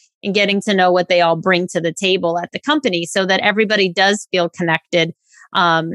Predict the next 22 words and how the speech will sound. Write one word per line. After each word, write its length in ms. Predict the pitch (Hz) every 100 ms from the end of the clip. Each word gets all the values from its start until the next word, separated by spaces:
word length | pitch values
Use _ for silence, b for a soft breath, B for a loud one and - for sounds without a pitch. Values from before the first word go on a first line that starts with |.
| -
I 160 | 190 190
think 260 | - 196
especially 580 | 190 - 175 180 - 196
during 300 | 180 180 170
covid, 640 | 180 208 202 185 180 175 -
we 520 | 175 196 202 196 196
have 280 | 185 196 175
the 60 |
same 300 | 180 196 180
things 200 | 175 180
happening 600 | 175 180 180 196 180 180 -
at 160 | 190 165 -
our 180 | 247
company 520 | 277 185 165 175 170 180 B B
where 160 | 220 208
we've 260 | 226 311
brought 260 | - 208 196
on 360 | 190 190 196 190
several 480 | - 226 262 220
people 480 | - 180 - 165 165 -
during 340 | 190 196 180 180
covid 500 | 196 185 180 180